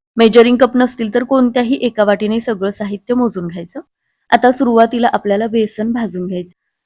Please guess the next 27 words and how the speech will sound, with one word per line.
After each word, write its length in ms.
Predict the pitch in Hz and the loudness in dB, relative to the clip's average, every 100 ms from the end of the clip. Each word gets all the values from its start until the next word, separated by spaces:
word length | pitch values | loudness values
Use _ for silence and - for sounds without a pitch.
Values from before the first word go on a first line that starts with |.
| - | 0
तर 80 | 285 | 2
इथे 180 | 285 294 | 4 4
मी 140 | 285 | 4
जाड 300 | 240 240 240 240 | 6 6 6 4
तळाची 320 | 240 220 226 | 0 0 0
आणि 160 | 220 233 | -2 -2
पसरट 420 | 240 233 208 233 - | -4 -4 -2 -2 -2
कढई 220 | 220 196 | -4 -2
घेतलेली 440 | 214 240 190 175 175 | -4 -6 -8 -10 -10
आहे. 140 | 185 - _ _ _ - | -12 -14 _ _ _ 4
यामध्ये 400 | 214 226 214 240 | 6 6 2 2
दोन 260 | 226 226 | 2 2
चमचे 300 | 226 233 226 226 | 0 -2 -2 -4
तूप 120 | 233 226 | -4 -2
चांगलं 360 | 226 208 233 | -2 0 4
गरम 240 | 247 208 180 | 4 4 -2
करून 260 | 185 175 | -6 -6
घ्यायचं. 340 | 175 180 - 330 _ _ | -6 -10 -8 -10 _ _
बेसन 320 | 247 269 294 277 | 2 4 4 4
भाजून 300 | 285 254 269 | 4 4 4
घेण्यासाठी 460 | 277 262 262 226 | 4 4 0 -2
शक्यतो 460 | 226 247 - 220 240 | -4 -4 -4 -4 -4
जाड 300 | 214 214 208 214 | 0 2 2 0
तळाच्या 320 | 220 214 233 | 0 0 -4
कढईचाच 640 | 220 208 202 202 214 240 240 | -4 -2 -2 -4 -8 -8 -4
वापर 280 | 214 180 | -4 -4
करायचा, 400 | 170 175 170 - | -10 -12 -14 -14